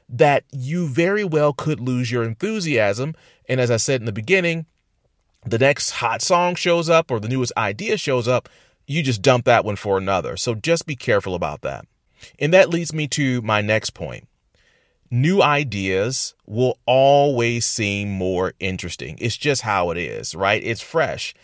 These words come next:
And if you're the one that's making it, of course, it's like you're, you're a genius. And the thing you wanna do, you wanna get out there, you wanna get into the studio, that is, and start grinding it out. You wanna make sure you can push it out to your audience. You wanna make sure someone doesn't steal your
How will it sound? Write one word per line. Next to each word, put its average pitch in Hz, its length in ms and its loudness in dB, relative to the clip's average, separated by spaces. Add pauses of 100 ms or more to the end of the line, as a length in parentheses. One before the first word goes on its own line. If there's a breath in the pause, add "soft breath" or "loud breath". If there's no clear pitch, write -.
(360 soft breath)
And 120 280 0
if 113 140 -2
you're 127 160 2
the 151 80 0
one 139 200 0
that's 120 180 2
making 131 400 0
it, 107 120 2
of 110 80 -2
course, 190 300 -2
it's 104 200 -2
like 98 420 0
you're, 117 400 -2
you're 117 180 -2
a 101 40 -2
genius. 107 560 -4 (380 soft breath)
And 135 160 0
the - 60 4
thing 175 240 0
you 202 120 0
wanna 170 220 2
do, 101 180 -2
you 123 160 -2
wanna 156 200 0
get 127 140 0
out 123 220 2
there, 120 380 2
you 131 160 -4
wanna 165 160 0
get 120 160 -2
into 117 220 -4
the 92 60 -4
studio, 101 600 0
that 98 200 4
is, 92 280 -2 (340 soft breath)
and 123 120 2
start 98 320 4
grinding 110 420 2
it 101 80 2
out. 139 260 2
You 120 120 -4
wanna 117 180 0
make 110 220 -2
sure 107 460 0
you 107 140 -6
can 95 280 -6
push 113 220 -4
it 104 60 -4
out 101 200 2
to 107 120 -4
your 87 220 -2
audience. 143 580 0 (340 soft breath)
You 117 160 -2
wanna 120 140 2
make 113 180 0
sure 107 180 -2
someone 110 300 -2
doesn't 95 240 0
steal 113 280 0
your 98 160 0